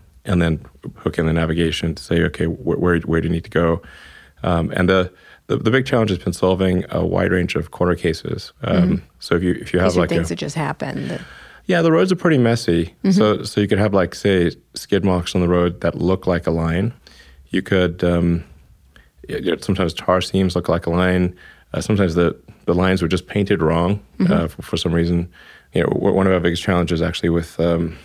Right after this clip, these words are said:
Speaker 1: drive on navigation was dealing with forks and gores, um, where the lane is splitting. Um, uh, you, you need to be confident that you're going either left or right, not
Speaker 2: Right.
Speaker 1: down the center.
Speaker 2: Right.
Speaker 1: Um, and then the car will come to a halt at the first intersection.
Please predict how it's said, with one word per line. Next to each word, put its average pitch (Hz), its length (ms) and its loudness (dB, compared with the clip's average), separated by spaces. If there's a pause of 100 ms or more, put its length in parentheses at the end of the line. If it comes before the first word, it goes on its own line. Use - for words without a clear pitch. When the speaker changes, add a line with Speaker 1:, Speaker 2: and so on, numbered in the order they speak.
(240)
Speaker 1:
drive 90 200 0
on 85 80 2
navigation 85 540 0
was 82 220 0
dealing 87 300 0
with 80 160 0 (200)
forks - 380 -2
and 82 120 -8
gores, 85 540 0
um, 82 460 -4
where 82 380 0 (440)
the 90 80 -4
lane 95 180 2
is 85 320 -2
splitting. 85 640 0 (180)
Um, 80 320 0
uh, - 220 -8 (140)
you, - 120 -12 (300)
you 92 100 -4
need 85 60 2
to - 60 -6
be 82 80 -2
confident 87 460 -2
that - 260 -4 (360)
you're 92 160 2
going 82 400 0 (200)
either 85 180 -2
left 82 280 -2
or 80 60 -2
right, 82 340 0
not 80 200 -2
Speaker 2:
Right. - 240 -6
Speaker 1:
down 82 180 0
the 78 60 -4
center. 82 360 -2 (160)
Speaker 2:
Right. 82 140 0
Speaker 1:
Um, 80 220 -2 (920)
and - 160 0
then 92 80 4
the 92 80 2
car 92 180 0
will 87 120 0
come 85 200 -2
to 87 320 0
a - 120 0
halt 80 320 0
at - 220 -8
the 80 60 -2
first - 280 -4
intersection. 82 680 -4